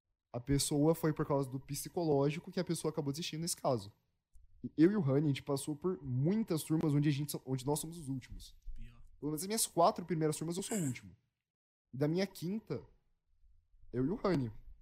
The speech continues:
Speaker 1: Ou da minha sexta, eu e o Rani.
Speaker 2: Sim.
Speaker 1: E agora que ele vai dar a parada, que ele tem muita coisa pra fazer,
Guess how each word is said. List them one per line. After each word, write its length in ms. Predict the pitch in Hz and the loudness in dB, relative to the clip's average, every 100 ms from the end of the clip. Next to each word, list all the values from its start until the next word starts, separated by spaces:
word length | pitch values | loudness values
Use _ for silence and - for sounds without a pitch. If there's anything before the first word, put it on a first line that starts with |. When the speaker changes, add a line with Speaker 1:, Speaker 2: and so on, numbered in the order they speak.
| - | -16
Speaker 1:
Ou 60 | 127 | -8
da 60 | 123 | -6
minha 120 | 151 | -4
sexta, 340 | 160 151 143 | -4 -4 -2
eu 80 | 120 | -2
e 40 | 117 | -2
o 40 | |
Rani. 300 | 113 110 92 - _ _ | -4 -6 -8 -14 _ _
Speaker 2:
Sim. 260 | - 120 120 | -20 -12 0
Speaker 1:
E 60 | |
agora 200 | 135 135 156 | 2 4 2
que 60 | |
ele 60 | 180 | 0
vai 100 | 170 | 0
dar 100 | 156 | 0
a 40 | 147 | 0
parada, 480 | 143 123 107 90 87 - _ _ _ | 0 0 -2 -6 -12 -18 _ _ _
que 80 | |
ele 100 | 123 | -8
tem 100 | 120 | -4
muita 220 | 127 135 135 | -2 0 0
coisa 160 | 135 | -2
pra 100 | 120 | -2
fazer, 380 | 113 104 127 131 | -4 -4 -2 -2